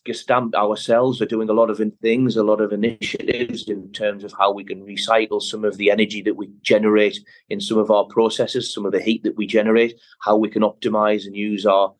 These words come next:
our energy as wisely and as carefully as possible, solar panels, and all of those things that you would expect are, are being done.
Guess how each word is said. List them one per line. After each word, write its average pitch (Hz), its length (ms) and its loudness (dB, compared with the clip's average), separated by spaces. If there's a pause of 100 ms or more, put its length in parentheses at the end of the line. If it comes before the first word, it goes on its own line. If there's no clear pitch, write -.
(160)
our 95 160 2
energy 104 340 -2
as 95 120 -8
wisely 104 520 2
and 98 80 -4
as 98 140 -8
carefully 104 440 0
as 95 80 -2
possible, 113 460 0
solar 104 380 2
panels, 107 440 0
and 98 140 -4 (320)
all 135 220 6
of 131 100 -2
those 131 300 2
things 127 380 -2
that 110 140 -8
you 107 80 -2
would 107 120 2
expect - 580 -2
are, 95 160 2
are 101 120 4
being 101 300 -4
done. 123 280 0